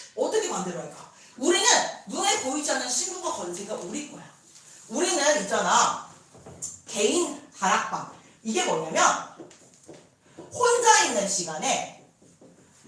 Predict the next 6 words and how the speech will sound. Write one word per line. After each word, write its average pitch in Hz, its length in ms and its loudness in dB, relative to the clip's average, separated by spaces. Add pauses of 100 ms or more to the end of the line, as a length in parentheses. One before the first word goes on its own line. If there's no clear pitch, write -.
(240)
눈에 339 440 4
보이지 277 380 0
않는 226 540 4 (4000)
우리 262 400 -6
뭐에? - 600 2
신분과 403 1120 2